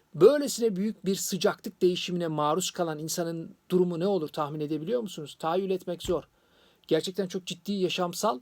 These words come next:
sorunlar yaşayabilir. İnsan güçlü bir varlık. Yani binlerce yıldır elbette ki doğaya uyum sağlayarak,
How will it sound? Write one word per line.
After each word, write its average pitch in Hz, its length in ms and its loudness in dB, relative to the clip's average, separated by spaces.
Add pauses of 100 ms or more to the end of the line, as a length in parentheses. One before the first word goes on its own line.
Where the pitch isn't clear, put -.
(220)
sorunlar 175 540 -2
yaşayabilir. 139 720 -6 (920)
İnsan 165 340 -2
güçlü 165 260 -6
bir 208 60 -6
varlık. 139 480 0 (340)
Yani 135 260 -8
binlerce 156 440 -4
yıldır 151 560 -2 (500)
elbette 175 520 0
ki 202 320 -6 (840)
doğaya 180 340 4
uyum 180 300 -2
sağlayarak, 165 760 0